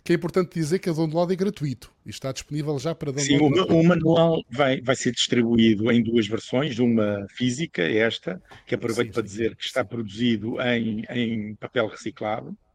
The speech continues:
Speaker 2: eh, e vamos ter também uma edição digital, que eu julgo que até ao final do dia dois estará disponível, eh,
Speaker 1: Já
Speaker 2: no
Speaker 1: está
Speaker 2: site
Speaker 1: disponível.
Speaker 2: da uv, através de
Speaker 1: <laughs> Já,
Speaker 2: já está
Speaker 1: já está.
Speaker 2: disponível.
Speaker 1: Estamos a abrir
Speaker 2: Pronto.
Speaker 1: aqui o site da uv, portanto já está.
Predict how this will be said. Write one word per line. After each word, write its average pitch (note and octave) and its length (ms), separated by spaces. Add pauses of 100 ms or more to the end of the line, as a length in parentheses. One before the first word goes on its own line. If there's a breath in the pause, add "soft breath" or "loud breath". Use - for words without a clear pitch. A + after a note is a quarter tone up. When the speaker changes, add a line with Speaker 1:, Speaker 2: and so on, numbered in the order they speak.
(260 soft breath)
Speaker 2:
eh, C#3 280
e C#3 120
vamos C3 440
ter B2+ 160
também B2 240
uma A#2+ 120
edição A2+ 380
digital, A2+ 640 (320 soft breath)
que B2+ 60
eu A#2+ 40
julgo A2+ 240
que - 80
até B2 140
ao A#2 80
final A2+ 240
do G#2+ 80
dia A2 180
dois A2+ 220
estará A2 260
disponível, A2+ 960 (380 soft breath)
eh, A2 400
Speaker 1:
Já A2 120
Speaker 2:
no A#2+ 60
Speaker 1:
está D3+ 200
Speaker 2:
site A#2 160
Speaker 1:
disponível. A#2 200
Speaker 2:
da A2 80
uv, A#2+ 280
através A2 380
de - 180
Speaker 1:
<laughs> - 80
Já, D#3+ 220
Speaker 2:
já D#3+ 160
está - 160
Speaker 1:
já E3+ 40
está. A3 200
Speaker 2:
disponível. G3+ 260
Speaker 1:
Estamos D3+ 260
a E3 40
abrir D3+ 100
Speaker 2:
Pronto. D#3 120
Speaker 1:
aqui D#3+ 100
o C#3 40
site C#3 200
da C3+ 100
uv, C#3+ 180
portanto C3 320
já C3 80
está. - 200